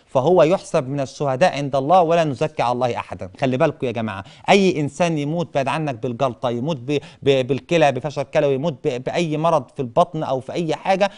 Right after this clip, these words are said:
حتى المراه، النبي صلى الله عليه وسلم قال كده، وهي بت-، وهي بت-، وهي بتولد ماتت، تكتب عند الله من الشهداء.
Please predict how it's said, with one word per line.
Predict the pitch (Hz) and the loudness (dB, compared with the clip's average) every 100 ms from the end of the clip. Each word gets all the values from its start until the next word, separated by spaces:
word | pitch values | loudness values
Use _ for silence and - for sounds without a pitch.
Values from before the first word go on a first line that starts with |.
| - | -18
حتى | - 208 - _ 190 | 0 0 0 _ 2
المراه، | 175 190 220 156 110 - | 2 4 2 2 -6 -6
النبي | 135 170 | -2 -2
صلى | 156 185 | 0 0
الله | 170 | 0
عليه | 160 | 0
وسلم | 202 | 0
قال | |
كده، | 151 - - - | 0 -4 -16 -2
وهي | 135 170 208 | 2 6 6
بت-، | 175 - - 151 | 4 -2 -2 0
وهي | 147 156 220 196 | 2 4 6 4
بت-، | 160 151 | 2 -2
وهي | 147 156 185 | 2 4 4
بتولد | - - 226 196 147 | 2 2 4 4 2
ماتت، | 180 254 311 403 - _ _ _ | 4 6 4 2 -4 _ _ _
تكتب | 196 - - 147 | 2 2 0 0
عند | 139 151 147 | 0 0 0
الله | 156 170 | 2 0
من | 151 | -2
الشهداء. | 139 - 123 120 110 | -6 -6 -6 -4 -6